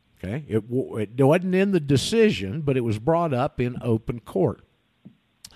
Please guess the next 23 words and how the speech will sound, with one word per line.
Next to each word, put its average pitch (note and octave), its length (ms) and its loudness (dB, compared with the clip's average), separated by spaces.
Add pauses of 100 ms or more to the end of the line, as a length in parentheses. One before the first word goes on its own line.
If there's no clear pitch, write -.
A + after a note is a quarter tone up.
(260)
Now, C3 280 0 (200)
whenever F3 540 2
the D3+ 160 4
Supreme F3+ 500 -2
Court D3 380 0
decides D#3 800 -2
on F3+ 340 -2
a G#2+ 180 -4
tax C#3+ 560 -6
issue, A2 640 -2 (580)
there C3+ 320 6
is A#2 480 2
written C3+ 480 0
over C3+ 340 2
at B2 180 0
the G2 80 -6
Treasury E3+ 580 0
Department F#2+ 720 -6 (320)
what's B2+ 220 -2
called C3 480 0
a G#2+ 100 -2
T E3+ 420 -2
D, C3 560 2